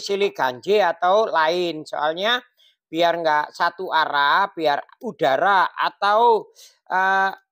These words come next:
powernya seker itu enggak, enggak nge-, enggak ngewes. Nah, gini kan, ini ke sini. Sambungannya ini di sini, ya. Jadi kan ini, ini, eh, sembilan,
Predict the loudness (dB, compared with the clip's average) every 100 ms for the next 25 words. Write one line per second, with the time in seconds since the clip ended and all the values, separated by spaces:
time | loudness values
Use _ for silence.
0 | _ -2 0 2 0 -4 -4 -2 -2 -2
1 | -2 -6 -4 -6 -4 -4 -2 -2 -4 -6
2 | _ -6 -4 -4 -10 -16 _ -4 -4 0
3 | -2 0 -4 -6 -16 -16 -16 -16 -8 -6
4 | -6 -10 -12 -12 -14 -14 -14 -12 -12 -14
5 | _ _ _ _ _ _ -8 -6 -6 -4
6 | -4 -2 -2 -2 -6 _ _ _ -8 -6
7 | -6 -8 -10 -10 -8 -2 0 0 -4 _
8 | _ _ _ _ _ _ _ _ _ -12
9 | -12 -8 -4 -4 -4 -8 -10 -14 -12 -10
10 | -10 -10 -8 -6 -6 -8 -8 -2 -2